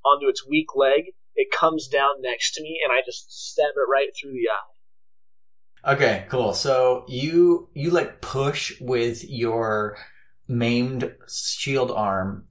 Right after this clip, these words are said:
Speaker 2: like, into its leg, and there's just, like, blood pouring on you.
Speaker 1: <laughs>
Speaker 2: And it hurts. It hurt, like, it hurts to do that 'cause your arm is fucked up.
Speaker 1: Yeah, I'm, like, screaming.
Speaker 2: And you push into it, and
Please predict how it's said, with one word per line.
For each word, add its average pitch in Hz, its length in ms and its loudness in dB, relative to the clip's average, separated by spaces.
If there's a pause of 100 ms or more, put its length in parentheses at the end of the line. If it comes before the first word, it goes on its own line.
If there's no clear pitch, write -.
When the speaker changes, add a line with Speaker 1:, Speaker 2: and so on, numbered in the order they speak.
Speaker 2:
like, 104 300 -4
into 147 440 0
its 113 160 -2
leg, 101 440 -2
and 110 140 -2
there's 120 160 -4
just, 120 120 -2
like, 104 200 -2
blood 123 360 0
pouring 104 400 -4
on 95 180 -2
you. 196 520 2
Speaker 1:
<laughs> - 560 -8
Speaker 2:
And 147 400 2 (400)
it 170 180 4
hurts. - 640 0
It 165 120 2
hurt, - 380 -2
like, 160 200 0
it 185 100 2
hurts 170 380 0
to 127 100 -4
do 117 160 0
that 98 240 0
'cause 107 160 -4
your 139 140 0
arm 131 260 0
is 101 140 -6
fucked 110 260 -4
up. 98 340 -2 (200)
Speaker 1:
Yeah, 139 180 4 (420)
I'm, 147 140 2
like, 135 220 -2
screaming. 135 800 -4 (240)
Speaker 2:
And 143 480 2 (340)
you 147 260 -2
push 175 300 0
into 170 340 2
it, 127 320 4
and 120 640 -2